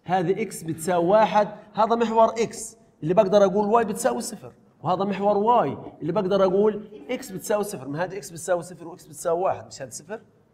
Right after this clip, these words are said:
ما هي إكس بتساوي صفر. أوكي، هيك كتبنا الحدود عليهن كلهن. الآن إيش كان عندي الاقتران هو؟ ثلاثة ناقص إكس ناقص واي.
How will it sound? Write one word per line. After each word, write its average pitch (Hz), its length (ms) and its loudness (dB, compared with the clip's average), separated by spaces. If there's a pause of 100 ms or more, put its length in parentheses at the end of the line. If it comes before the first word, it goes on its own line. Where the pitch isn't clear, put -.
(320)
ما 151 100 -6
هي 190 120 -2
إكس - 120 -6
بتساوي - 280 -10
صفر. - 120 -20 (180)
أوكي، - 200 -16 (400)
هيك 214 240 0
كتبنا 220 420 -6 (840)
الحدود 165 460 -6
عليهن 185 360 -2
كلهن. 107 340 -14 (640)
الآن 240 400 0 (340)
إيش 226 160 2
كان 208 120 0
عندي 190 180 -2
الاقتران 151 440 -4
هو؟ 131 280 -8 (840)
ثلاثة 190 760 -2
ناقص 202 320 -2
إكس 233 220 -8
ناقص 160 360 -8
واي. - 140 -20